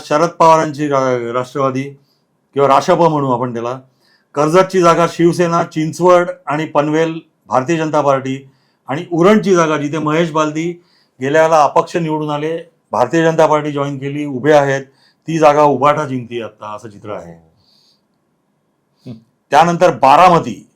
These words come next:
Speaker 1: काटेकी टक्करवाली जागा जी होती ती, इथले पण निकाल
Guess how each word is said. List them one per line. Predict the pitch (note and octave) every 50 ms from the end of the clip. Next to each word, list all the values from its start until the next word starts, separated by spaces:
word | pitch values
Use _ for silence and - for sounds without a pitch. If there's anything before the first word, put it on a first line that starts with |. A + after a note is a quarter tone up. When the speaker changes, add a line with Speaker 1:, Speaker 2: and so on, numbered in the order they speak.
| _ _ _ _ _ _ _ _ _ _ _ _ _ -
Speaker 1:
काटेकी | D3 D3+ D3 F#3+ F3 D#3 E3+
टक्करवाली | E3 E3 D3+ - - E3+ D#3+ D#3 D3+ D3 C#3+ C#3+
जागा | C3 C3 B2+ B2 B2
जी | B2 B2 B2+
होती | A#2 A2 G#2+ A2
ती, | G2 F#2+ F2 E2 _ _ _ _ _ _ _ _ _ _ _ _ _ -
इथले | C3 C3 D#3+ F3
पण | F3 F#3 F3+ F3+
निकाल | F3+ E3 D3+ E3+ E3 E3+ E3+